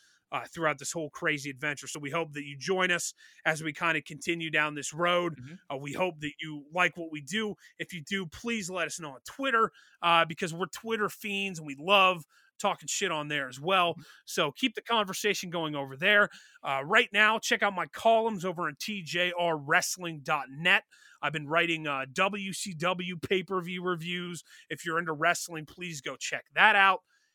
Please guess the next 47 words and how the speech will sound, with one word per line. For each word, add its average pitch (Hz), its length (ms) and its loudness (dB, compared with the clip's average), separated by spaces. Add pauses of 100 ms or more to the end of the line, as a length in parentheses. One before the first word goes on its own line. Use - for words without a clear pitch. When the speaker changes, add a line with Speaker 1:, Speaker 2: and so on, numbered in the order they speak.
(180)
Speaker 1:
With 139 140 -2
all 180 160 2
that 175 160 0
being 170 220 -2
said, 160 260 0
I 151 80 4
just 151 180 -8
want 156 240 -6
everybody 156 600 0 (340)
to - 60 -20 (120)
take 165 200 -4
care 151 320 -2
of 139 100 -10
yourselves, 180 840 0 (400)
take 165 200 -4
care 160 280 -2
of 143 120 -6
each - 260 -4
other. 170 300 4
Speaker 2:
Mm-hmm. 131 280 -14
Speaker 1:
We're 160 160 0
all 196 140 4
gonna 208 200 -4
get 196 200 -4
through 185 220 -6
this. 175 320 -2 (260)
The 143 80 -8
first - 380 0
line 190 240 2
of 170 100 -2
vaccines 175 520 2
have 147 120 -12
come. 175 380 2 (260)
It - 120 -12
seems 196 320 -4
like 170 200 2 (400)
covid 165 460 -2
is 143 140 -10
gonna 151 180 -6
be 151 140 -8
in 147 80 -8
our 139 180 -6
rear 175 320 -2
view 147 240 -8
in 139 80 -12
twenty 170 360 -10
twenty-one. 156 680 -6